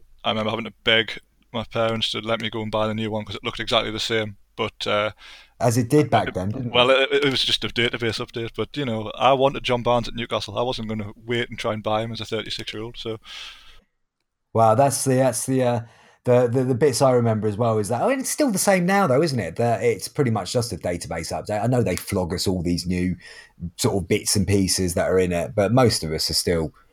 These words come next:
Speaker 2: I say that, I'm still buying it just because it's the, it's got all the, the updated players. I'm not too fussed about a lot of the, a lot of the new features. But we have also learned there that my maths is shocking. So, Blackie, there's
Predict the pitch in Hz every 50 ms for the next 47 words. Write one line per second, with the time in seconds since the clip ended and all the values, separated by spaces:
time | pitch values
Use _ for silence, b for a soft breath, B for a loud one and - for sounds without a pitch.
0 | b b 87 90 - 101 87 78 71 76 78 85 101 113 110 104 92 - - 90
1 | 80 69 85 82 80 82 82 80 82 - _ _ _ - - 87 - - - -
2 | - 90 80 82 80 71 - - - 87 80 69 82 80 - - 85 80 87 85
3 | 73 85 87 82 80 - - 85 78 73 87 78 - - - - - 80 - 87
4 | - - 95 92 87 80 78 73 85 85 71 - - 87 78 - 92 87 - -
5 | - 78 69 64 73 71 - 69 - 80 78 76 - b b b b b b 85
6 | 87 82 71 78 85 82 80 78 78 - 80 73 67 - 98 101 - B B B
7 | B B 131 123 139 139 143 139 147 147 123 113 139 127 120 127 123 113 107 110
8 | 107 104 101 107 110 113 113 117 117 110 113 - - 104 98 - - 143 131 -
9 | - 85 90 107 117 - B B B B B B B B B 202 190 185 220 226
10 | 226 226 - 165 139 117 170 202 196 -